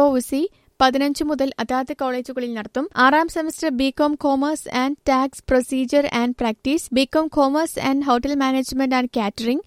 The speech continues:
പരീക്ഷകളുടെ പ്രോജക്ട് വൈവ ഒ സി ഇരുപത്തിരണ്ട്, ഇരുപത്തിമൂന്ന് തീയതികളിൽ BCOM Commerce and Hotel Management and Catering പ്രാക്ടിക്കൽ പതിനാറിനും അതത് കോളേജുകളിൽ നടത്തും. സി ബി എസ് എസ് സി ആർ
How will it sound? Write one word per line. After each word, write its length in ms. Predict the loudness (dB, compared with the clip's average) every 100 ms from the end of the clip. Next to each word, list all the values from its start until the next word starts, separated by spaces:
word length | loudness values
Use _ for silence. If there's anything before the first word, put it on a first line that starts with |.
| 2
പരീക്ഷകളുടെ 680 | 4 4 0 2 2 2 0
പ്രോജക്ട് 520 | 0 -2 0 -4 -2
വൈവ 240 | -2 0 2
ഒ 80 | 0
സി 200 | 0 -4 -6 _ -6
ഇരുപത്തിരണ്ട്, 540 | -2 0 0 -2 0 0
ഇരുപത്തിമൂന്ന് 640 | 0 -2 -4 -4 -4 -4
തീയതികളിൽ 440 | -4 -4 -2 -2 -2
BCOM 420 | -4 -6 -4 -6 -2
Commerce 440 | -2 -2 -4 -4
and 180 | -4 -2
Hotel 320 | 2 2 2 -2
Management 520 | 0 -2 -2 -2 0
and 160 | -2 -2
Catering 500 | -4 -4 -4 -4 -2
പ്രാക്ടിക്കൽ 500 | -2 -2 -4 -4 -2
പതിനാറിനും 600 | -2 -2 0 0 0 -4 -4
അതത് 280 | -2 -2
കോളേജുകളിൽ 540 | -2 -2 -4 -4 -6 -4
നടത്തും. 300 | -6 -6 -10 _
സി 180 | -4 -2
ബി 160 | 0 -2 -4 -4
എസ് 200 | -2 -2
എസ് 140 | -4 -4
സി 140 | 0 2
ആർ 160 | 0